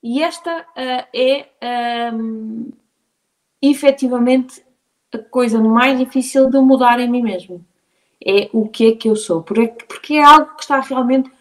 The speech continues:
muito enraizado, ehm, mas acreditem que é possível. E quando vocês conseguirem fazer esta mudança,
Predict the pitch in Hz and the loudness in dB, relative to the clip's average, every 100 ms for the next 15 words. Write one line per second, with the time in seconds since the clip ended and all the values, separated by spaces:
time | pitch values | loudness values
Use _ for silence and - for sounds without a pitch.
0 | _ _ _ 220 240 311 349 320 302 269 | _ _ _ 4 6 8 6 2 0 2
1 | 262 233 208 202 196 226 247 _ _ _ | 0 -2 -4 -4 -4 -6 -12 _ _ _
2 | _ _ _ _ _ - 202 196 190 185 | _ _ _ _ _ -16 -14 -12 -12 -14
3 | 185 185 180 180 - - _ - 220 226 | -14 -16 -18 -18 -20 -20 _ -6 2 4
4 | 233 233 - - 226 269 240 262 269 254 | 4 0 -6 -6 0 4 4 6 4 2
5 | 247 - - 202 175 170 160 - - 202 | -2 -4 -8 -8 -6 -8 -8 -14 -6 -6
6 | 208 285 320 311 311 311 277 277 269 269 | 2 8 8 8 4 2 2 2 2 2
7 | 254 247 240 233 220 214 214 202 190 196 | 2 2 0 0 -2 -4 -6 -6 -4 -2
8 | 254 269 | -2 -2